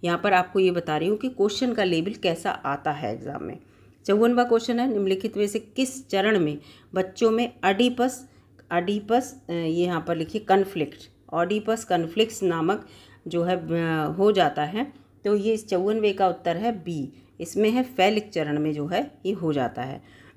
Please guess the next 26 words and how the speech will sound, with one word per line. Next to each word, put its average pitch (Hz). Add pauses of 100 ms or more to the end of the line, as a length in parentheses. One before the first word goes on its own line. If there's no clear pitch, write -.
बिना 214
किसी 240
बाह्य 196
उत्तेजना 190
के 214
झूठी 185
अनुभूति 190
किस 190
नाम 160
से 165
उसे 160
जानते 151
हैं? 220 (340)
तो 196
बिना 196
किसी, 220
उसको 190
जानते 170
हैं 175
हम, 226 (260)
है, 180
इसे 175
जानते 160
हैं 233
हेल्यूसिनेशन, 175 (180)
हेल्यूसिनेशन। 160